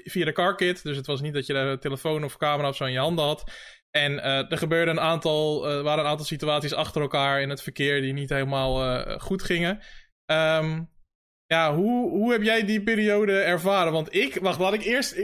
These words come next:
laat ik eerst eerlijk zeggen, ik kende jou toen nog helemaal niet. Jij was die radio-D J die naar Twitch kwam. En, eh, eh, heel, d-, d-, zeg maar, heel veel mensen die ik er ook over sprak toen het gebeurde, die hadden zoiets van, "Ja, wat is dit voor gast, weet je wel? Wat, wat is dit nou? En, en dit kan toch niet?" En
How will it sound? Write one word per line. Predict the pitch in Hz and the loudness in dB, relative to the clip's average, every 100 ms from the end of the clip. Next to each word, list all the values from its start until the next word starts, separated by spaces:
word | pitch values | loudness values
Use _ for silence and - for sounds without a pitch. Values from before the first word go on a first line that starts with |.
| - | -2
laat | 185 214 | -2 0
ik | 208 | 0
eerst | 226 | 0
eerlijk | 220 208 | 0 0
zeggen, | 196 196 | 0 0
ik | 214 | 0
kende | 208 196 190 | 0 2 2
jou | 180 | 2
toen | 180 185 | 2 0
nog | 170 | 0
helemaal | 165 156 147 208 208 | 0 2 2 2 2
niet. | 208 202 | 0 0
Jij | 165 | 0
was | 170 160 | 0 0
die | 160 | 0
radio-D | 180 190 180 165 | 2 2 2 0
J | 175 165 165 | -2 0 0
die | 156 | 0
naar | 151 139 | -2 -2
Twitch | - 180 180 | 0 0 -2
kwam. | - 165 160 170 - - _ - | -2 0 0 -6 -12 -20 _ -2
En, | 147 151 151 | -2 0 -4
eh, | 147 147 143 139 143 143 135 | -2 0 0 -2 -2 -2 -2
eh, | 110 71 - - - 69 - | -4 -8 -12 -14 -14 -16 -8
heel, | 113 170 214 | -2 2 2
d-, | - 165 165 156 | 0 -2 -4 -6
d-, | 123 | -4
zeg | 190 | 0
maar, | 175 165 | 2 2
heel | 165 233 | 2 2
veel | 214 | 2
mensen | 185 185 202 202 180 | 2 2 2 0 0
die | 190 | 0
ik | 180 | 0
er | |
ook | 175 | 0
over | 165 151 | 0 -2
sprak | 147 185 190 185 | -2 -2 -2 -2
toen | 165 | -6
het | 151 | -6
gebeurde, | 151 156 180 180 | -4 0 2 2
die | 160 | 0
hadden | 160 156 | 0 -2
zoiets | 160 156 - | -4 -6 -4
van, | 156 147 151 - - _ | -4 -4 -6 -16 -20 _
"Ja, | - 131 131 | -10 -8 -4
wat | 165 185 | -4 -2
is | - 233 | -2 0
dit | 220 208 | 0 -2
voor | 196 170 | -2 0
gast, | 220 180 - | 0 0 -2
weet | 135 127 | -4 -4
je | - | -4
wel? | 123 139 | -4 -4
Wat, | 156 156 | -2 -2
wat | 160 175 | -2 0
is | 180 208 | 0 0
dit | 170 | 0
nou? | 135 123 123 | 0 -2 -2
En, | 107 139 | -4 -6
en | - 143 | -6 -6
dit | 151 | -6
kan | - 202 220 | 0 0 0
toch | 185 180 | -2 0
niet?" | 175 180 - | 0 0 0
En | 143 143 | -2 0